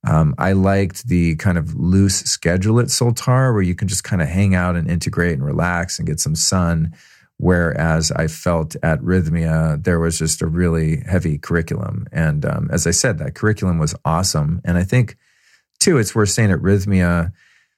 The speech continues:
I can see how that curriculum would be very supportive for people that were relatively new to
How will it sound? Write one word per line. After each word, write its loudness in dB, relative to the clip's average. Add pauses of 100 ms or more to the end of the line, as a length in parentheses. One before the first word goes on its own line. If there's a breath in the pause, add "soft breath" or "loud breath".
(200)
I 2
can 4
see 2
how 4
that 0
curriculum 0
would 0
be 0
very 2
supportive 0
for 0
people 2
that 0
were 0
relatively 0
new 4
to 0